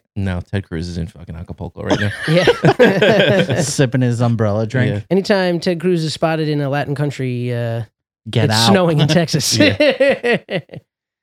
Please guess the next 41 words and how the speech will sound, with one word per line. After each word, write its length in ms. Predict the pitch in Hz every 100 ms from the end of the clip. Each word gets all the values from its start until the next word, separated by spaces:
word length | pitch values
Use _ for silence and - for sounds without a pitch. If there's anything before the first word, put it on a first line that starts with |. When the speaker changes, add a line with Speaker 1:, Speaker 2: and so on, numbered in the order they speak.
| _ _
Speaker 1:
I'm 120 | 123
glad 240 | 135 139 98
I'm 120 | 92
Speaker 2:
Is 60 | -
that 60 | 294
a 40 |
Speaker 1:
going 60 | -
Speaker 2:
straw 180 | 302 302
hat? 240 | 320 330
Oh, 120 | 160
fuck. 340 | 123 - 165 -
What's 140 | 165
the 80 | 147
weather 180 | 135 131
like 160 | 123
in 100 | 131
Texas? 300 | 185 226 247
<laughs> 1600 | 214 - - - - - 247 - - 262 247 233 247 233 226 - 185
Speaker 1:
I'm 120 | 123
glad 200 | 131 113
I'm 80 | 95
gonna 40 |
be 100 | 90
going 260 | 92 90 90
to 60 | 90
the 80 | 85
Philippines 420 | - 101 90 85
for 60 |
a 40 | 87
couple 240 | 90 -
weeks. 200 | 87 87
Get 100 | -
out 80 | 90
of 40 | 139
this 60 |
Speaker 2:
Yeah, 120 | 165 202
Speaker 1:
shit. 40 |
Speaker 2:
that's 160 | 180 185
gonna 160 | 135
be 80 | 120
nice. 400 | 120 127 135 -